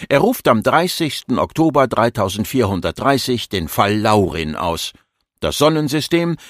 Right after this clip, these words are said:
wird fünf Minuten in die Zukunft versetzt.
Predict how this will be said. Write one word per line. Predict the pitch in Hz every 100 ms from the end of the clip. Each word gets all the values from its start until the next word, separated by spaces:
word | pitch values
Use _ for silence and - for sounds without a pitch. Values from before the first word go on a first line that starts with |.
| -
wird | 113 98 -
fünf | 160 135 - -
Minuten | 139 131 127 - 120 120 -
in | 131
die | 135
Zukunft | 156 - - 90 78 -
versetzt. | - 92 98 - -